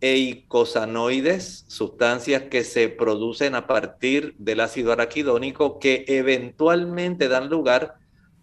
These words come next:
a prostaglandinas inflamatorias como la P G E dos. Y esto se va a traducir en esa molestia que usted está sintiendo. Por lo tanto, aun cuando usted utiliza la prednisona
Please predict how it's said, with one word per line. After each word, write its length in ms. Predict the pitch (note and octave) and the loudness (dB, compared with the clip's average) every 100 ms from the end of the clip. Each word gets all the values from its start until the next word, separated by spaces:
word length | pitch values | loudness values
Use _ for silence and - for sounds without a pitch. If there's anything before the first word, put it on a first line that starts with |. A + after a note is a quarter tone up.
| _ | _
a 380 | A#2 A2+ - - | 0 0 -4 0
prostaglandinas 1400 | C#3+ F3 F3 - D#3+ D#3 D#3+ D#3+ C#3 C#3 C#3+ C#3+ - - | 4 4 2 2 2 4 2 0 -2 -2 -2 -6 -10 -4
inflamatorias 1120 | C3+ C#3 C3 C#3 C3+ D3 - A2+ A#2+ C3+ - | -2 -2 0 0 2 0 0 0 2 0 -2
como 440 | - A2 A2 G#2+ | -2 -2 0 -2
la 260 | G#2 G2 - - | -2 -4 -4 2
P 360 | D#3+ E3 - - | 4 2 -2 0
G 300 | C#3+ - - | 0 0 -2
E 400 | B2 C#3 C#3 G#2 | -2 -2 -4 0
dos. 540 | B2 A#2+ - - - _ _ _ _ _ _ | 4 4 2 -10 -20 _ _ _ _ _ _
Y 200 | C3+ D3 | 2 4
esto 300 | G3+ G3+ F3 | 4 2 -2
se 120 | - C3 | 2 2
va 120 | C3+ | 2
a 60 | |
traducir 680 | D3+ D#3+ E3+ E3 C#3+ D3 - - | 4 2 2 0 -2 -4 -10 -6
en 240 | C3 B2 B2+ | -4 -2 -4
esa 560 | C#3 D#3+ D#3 D3+ - | -2 2 2 2 -2
molestia 760 | B2+ C3 C3+ C3 A#2+ - C#3+ C#3 | -6 -2 2 2 2 -4 -4 -4
que 60 | B2 | -6
usted 180 | - | -6
está 200 | G#2 A2 | -4 -4
sintiendo. 720 | G2+ B2+ C3 F#3 G#3 G#3 - - _ _ _ _ - - | -4 -8 -6 -2 -2 -2 -10 -12 _ _ _ _ -18 4
Por 180 | E3 G3+ | 6 6
lo 200 | G3+ G3+ | 4 4
tanto, 440 | F#3+ F#3 E3 - | 2 2 0 2
aun 300 | A2+ A2+ D3+ | 2 2 -2
cuando 280 | E3+ F#3 E3 | 0 0 0
usted 320 | - D#3 D#3 C#3+ | 2 0 0 -6
utiliza 720 | C3+ A#2+ A#2 C#3+ C#3 A2 G2+ | -6 -4 -2 -2 -2 -4 -4
la 240 | G2+ F#2 | -6 -2
prednisona 880 | A#2+ B2+ C#3 D3 - G#2+ G#2 B2+ | -2 -2 -4 -8 -4 -2 -2 -6